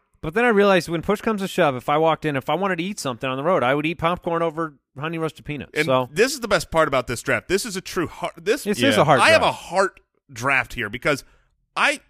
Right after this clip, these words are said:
Speaker 1: And a
Speaker 2: these
Speaker 1: heart
Speaker 2: are,
Speaker 1: problem
Speaker 2: these are
Speaker 1: after
Speaker 2: all
Speaker 1: you eat
Speaker 2: for
Speaker 1: them.
Speaker 2: sure. I've had a heart problem since I was, like, thirteen.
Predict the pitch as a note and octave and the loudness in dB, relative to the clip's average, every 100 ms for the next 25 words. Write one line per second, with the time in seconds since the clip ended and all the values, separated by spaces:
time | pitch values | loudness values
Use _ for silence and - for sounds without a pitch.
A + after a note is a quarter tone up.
0 | - F3 G3+ E4+ E4 F#3+ G#3+ B3+ D#3 D4+ | 0 4 6 6 6 6 8 8 6 4
1 | E4 G#3+ F3 F#3+ F3+ G3 C4 G#2 E3 D#3+ | 4 6 8 8 8 8 6 4 2 4
2 | A2+ C#3+ C#3 D3+ E3 - E3 E3+ E3+ E3 | 4 2 0 0 0 0 0 0 -2 -10
3 | C#3 D#3+ D3+ D#3+ D#3 C#3+ - G#3+ F#3+ - | -4 0 0 0 -2 -2 -2 -2 -4 -6
4 | G3+ D#3 A2+ | -4 -4 -8